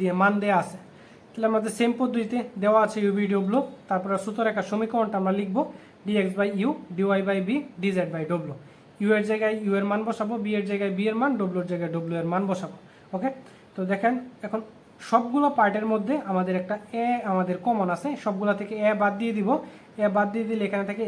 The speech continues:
এক্স, ওয়াই, এখানে থেকে হচ্ছে মাইনাস টু জেড। তো এখন এখান থেকে আমরা সেম পদ্ধতিতে, আগের পদ্ধতিতে দুইটা দুইটা পার্ট নিয়ে আমরা, আহ, কাজ করব। তো এখানে প্রথম দুইটা পার্ট নিয়ে যদি আমরা কাজ করি, তাহলে এটার ক্ষেত্রে আমাদের সমাকলনীয়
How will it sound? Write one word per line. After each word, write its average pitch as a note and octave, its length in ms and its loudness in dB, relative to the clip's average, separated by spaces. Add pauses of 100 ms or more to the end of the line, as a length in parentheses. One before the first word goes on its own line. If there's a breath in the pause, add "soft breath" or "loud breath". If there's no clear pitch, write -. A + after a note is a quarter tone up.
(120)
এক্স, B3+ 160 -4 (280)
ওয়াই, G3+ 200 6 (180)
এখানে F3+ 220 0
থেকে F3+ 140 -2
হচ্ছে F3+ 220 -2
মাইনাস F3+ 260 -2 (100)
টু F#3+ 100 0 (100)
জেড। E3 180 -6 (520 loud breath)
তো - 120 -10
এখন A#3 120 2 (120)
এখান G3+ 220 2
থেকে A3 200 -2
আমরা G#3 140 2 (120)
সেম A3+ 160 4 (140)
পদ্ধতিতে, F#3+ 460 -2 (220)
আগের G#3 240 0
পদ্ধতিতে G3+ 360 0 (100)
দুইটা A#3 220 0
দুইটা G3 240 2
পার্ট F3+ 160 2 (100)
নিয়ে G3+ 180 0
আমরা, G3+ 160 4
আহ, - 640 -6
কাজ G#3+ 120 2 (100)
করব। F#3 180 0 (540 loud breath)
তো G#3+ 40 -4 (200)
এখানে A3 180 0 (120)
প্রথম C#4+ 260 2
দুইটা A#3+ 220 0
পার্ট A3 220 6
নিয়ে A3+ 180 4
যদি A3 160 0
আমরা A3 200 4
কাজ A#3 100 2 (100)
করি, A#3+ 140 0 (180)
তাহলে G3+ 200 -4
এটার G3+ 180 -2
ক্ষেত্রে A3 220 -6 (100)
আমাদের G3+ 260 0
সমাকলনীয় G#3 520 2